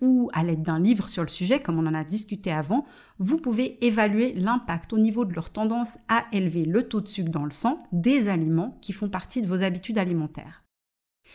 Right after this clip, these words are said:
Et puis, fort de ce constat, vous pourrez mettre en place des optimisations, même très simples, mais qui auront un vrai impact, comme par exemple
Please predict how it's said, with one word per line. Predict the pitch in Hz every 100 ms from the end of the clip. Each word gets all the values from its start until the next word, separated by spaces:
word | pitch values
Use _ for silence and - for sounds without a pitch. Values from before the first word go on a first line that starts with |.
| - - -
Et | 220
puis, | 277
fort | 285 - 247
de | 190
ce | 185
constat, | - 196 196 247
vous | 214
pourrez | 196 196 226
mettre | 208 -
en | 196
place | 220 233 180
des | 185 165
optimisations, | 226 226 247 220 208 208 - 254
même | 202 170
très | 170 -
simples, | 233 - 285 -
mais | 185
qui | 180 202
auront | 202 254
un | 190 170
vrai | 160 196
impact, | 208 160 165 - - - -
comme | - 220
par | 220
exemple | 214 180 190 180